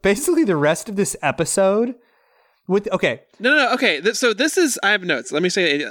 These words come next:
Speaker 2: so it starts with Seth and Ryan M C'ing this event. Again, they are incredible at this. They're great event M Cs. I think every child on this show is, like, a born presenter.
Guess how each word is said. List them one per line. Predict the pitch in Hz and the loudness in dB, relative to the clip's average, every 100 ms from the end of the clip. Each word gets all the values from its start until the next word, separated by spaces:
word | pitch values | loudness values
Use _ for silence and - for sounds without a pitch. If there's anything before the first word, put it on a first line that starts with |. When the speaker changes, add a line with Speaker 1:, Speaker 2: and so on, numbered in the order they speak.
| - | -6
Speaker 2:
so | - 175 | -2 0
it | 156 | 0
starts | - 262 269 | 0 0 0
with | 294 - - - | -4 -8 -12 -10
Seth | - 226 233 - | -2 0 -2 -4
and | - 185 165 - | -6 -4 -6 -8
Ryan | 160 175 175 147 139 131 - | -2 0 2 0 -4 -8 -2
M | 240 285 | 0 0
C'ing | 277 320 285 | 0 0 2
this | 262 220 | 0 -2
event. | 202 214 131 | 0 0 -2
Again, | - 175 202 151 123 | -4 -4 -2 -2 -4
they | 139 233 | 0 2
are | 302 262 | 2 0
incredible | - 269 - 320 262 180 | -2 -4 0 0 2 0
at | 151 | -2
this. | - 120 - | -4 -6 -4
They're | 226 240 | 0 0
great | 196 247 294 285 | -2 -2 -2 0
event | 240 247 277 | -2 0 0
M | 233 220 | 0 -2
Cs. | - 262 127 - - | -2 0 -2 -4 -2
I | 196 | -2
think | 226 247 | 0 -2
every | 240 226 | -2 -2
child | - 202 208 185 | -2 0 0 -2
on | 180 | -2
this | 175 | 0
show | - 202 151 139 - - - _ | 2 2 0 -2 -12 -20 -20 _
is, | - 175 | -2 0
like, | 175 | 0
a | |
born | 160 - 180 240 214 | -2 0 0 0 -2
presenter. | 208 175 190 180 - | -2 0 -2 -2 -8